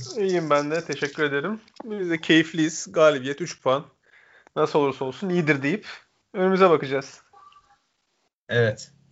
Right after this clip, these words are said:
Speaker 2: O zaman başlayalım programımıza. Az önce de söylediğim gibi hoca kazanan kadroyu bozmadı.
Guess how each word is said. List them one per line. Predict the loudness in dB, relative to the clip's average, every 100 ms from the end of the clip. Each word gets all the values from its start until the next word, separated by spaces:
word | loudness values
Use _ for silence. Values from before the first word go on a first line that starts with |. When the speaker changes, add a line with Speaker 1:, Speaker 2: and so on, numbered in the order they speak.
| _ -20 -16 -2
Speaker 2:
O | 2
zaman | 6 8 8
başlayalım | 8 6 6 6
programımıza. | 2 2 2 0 2 6 6 6 0 -2
Az | 2 4
önce | 4 4
de | 4
söylediğim | 4 4 4 4 0
gibi | 2 8
hoca | 8 10 8 8
kazanan | 2 2 2 4
kadroyu | 4 4 4 8
bozmadı. | 6 6 -2 -2 -4